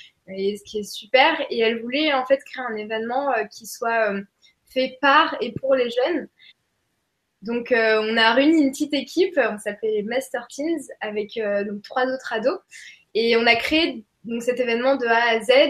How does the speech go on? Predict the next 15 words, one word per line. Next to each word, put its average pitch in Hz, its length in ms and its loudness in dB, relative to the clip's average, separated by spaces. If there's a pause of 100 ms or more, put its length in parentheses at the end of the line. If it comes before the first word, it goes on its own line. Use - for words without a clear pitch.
et 233 260 -2
c'est 220 120 -8
nous 247 120 -2
qui 254 140 -4
avons, 226 300 -6
euh, 214 280 0 (300)
voilà, 233 180 4
qui 233 120 -4
avons 214 220 -2
communiqué, 247 840 0
euh, 214 300 4
cet 220 220 -2
événement, 240 580 2
qui 240 140 -6
avons 220 160 -6